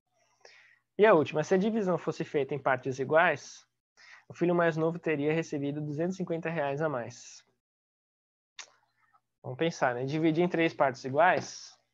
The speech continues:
seria dividir dois mil e cem por três, né? Ia dar setecentos reais pra cada, né?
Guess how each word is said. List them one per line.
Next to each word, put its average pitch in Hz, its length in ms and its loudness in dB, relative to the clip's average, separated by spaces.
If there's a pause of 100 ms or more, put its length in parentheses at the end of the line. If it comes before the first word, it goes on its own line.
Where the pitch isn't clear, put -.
(920)
seria 139 280 -4
dividir 143 340 -4
dois 147 180 -2
mil 151 180 -4
e 156 40 -4
cem 160 440 -6 (840)
por 165 120 -12
três, 156 380 -4
né? 139 180 -8 (1300)
Ia 135 120 -6
dar 135 340 -6 (600)
setecentos - 1200 -8
reais 139 280 -2
pra 175 160 -4
cada, 135 360 -2
né? 147 160 -10